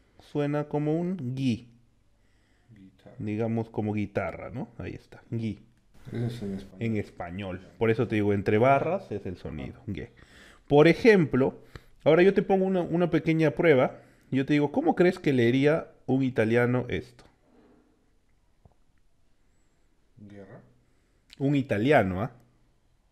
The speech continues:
Speaker 1: Te dije que la primera regla, ¿cuál era?
Speaker 2: Todo se pronuncia.
Speaker 1: Entonces, ¿cómo leería un italiano esto?
Speaker 2: Guerra.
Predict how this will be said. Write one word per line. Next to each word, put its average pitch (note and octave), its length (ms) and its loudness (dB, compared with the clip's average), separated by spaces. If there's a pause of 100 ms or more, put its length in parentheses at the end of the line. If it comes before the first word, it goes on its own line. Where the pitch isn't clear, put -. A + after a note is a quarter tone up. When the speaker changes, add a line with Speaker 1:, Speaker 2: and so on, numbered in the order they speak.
(640)
Speaker 1:
Te A#2 80 -4
dije C#3+ 300 0
que - 440 0
la A#2+ 120 0
primera D#3 320 2
regla, E3 280 2
¿cuál D#3+ 200 4
era? G3 320 2 (1900)
Speaker 2:
Todo A#2+ 260 -14
se G2+ 140 -20
pronuncia. G2 500 -20 (680)
Speaker 1:
Entonces, C3+ 540 0 (140)
¿cómo D#3+ 320 2
leería C#3 300 2
un C#3 100 -2
italiano B2 400 -2
esto? B2 340 -8 (1900)
Speaker 2:
Guerra. B2 580 -14